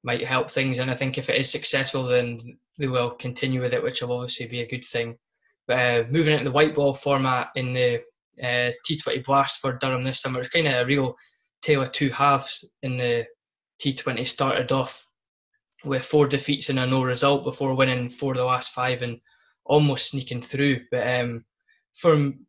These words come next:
me looking in, kinda as a fan, kinda watching on, kinda thought at the start there's a couple of games that were televised, and I think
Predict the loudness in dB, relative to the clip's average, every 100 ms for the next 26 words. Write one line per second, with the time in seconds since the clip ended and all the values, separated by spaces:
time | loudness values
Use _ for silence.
0 | _ 2 4 4 2 0 2 2 0 -2
1 | -2 -4 -4 -2 0 0 -4 -4 -4 -2
2 | -4 -2 -2 0 0 0 0 0 2 4
3 | 4 4 0 0 2 2 2 0 -2 -2
4 | 0 0 0 -2 -4 -6 -2 0 0 2
5 | 0 0 -2 -6 -8 -10